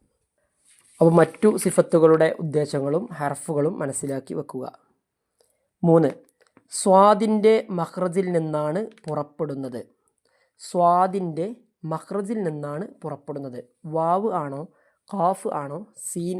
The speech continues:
ആണോ? ഇത് രണ്ടാമത്തെ പാഠമായ സിഫാത്തുൽ ഹുറൂഫ്, സിഫത്തുകൾ എന്നാൽ എന്ത് എന്നുള്ളതും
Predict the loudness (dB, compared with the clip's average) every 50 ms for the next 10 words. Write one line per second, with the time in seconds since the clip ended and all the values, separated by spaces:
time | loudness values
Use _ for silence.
0 | -8 -10 -12 -12 -12 -16 -18 -20 _ _ _ _ _ _ _ _ _ _ _ _
1 | _ _ _ _ _ _ _ _ _ _ _ _ _ 4 6 10 10 10 10 10
2 | 6 0 -2 0 2 4 4 4 4 4 4 4 4 2 0 0 0 0 2 2
3 | 2 2 2 0 -2 -4 -6 -8 -8 -10 -12 -14 -16 _ _ -14 -10 -8 -8 -4
4 | 0 2 2 2 2 0 -4 -6 -6 -8 -8 -6 -4 -4 -4 -6 -8 -14 -20 _
5 | _ _ _ _ _ _ _ _ _ _ _ _ -8 -8 -2 0 0 0 2 2
6 | 2 4 4 2 2 2 0 0 0 -2 -2 0 0 0 0 0 -2 -4 -4 -4
7 | -6 -8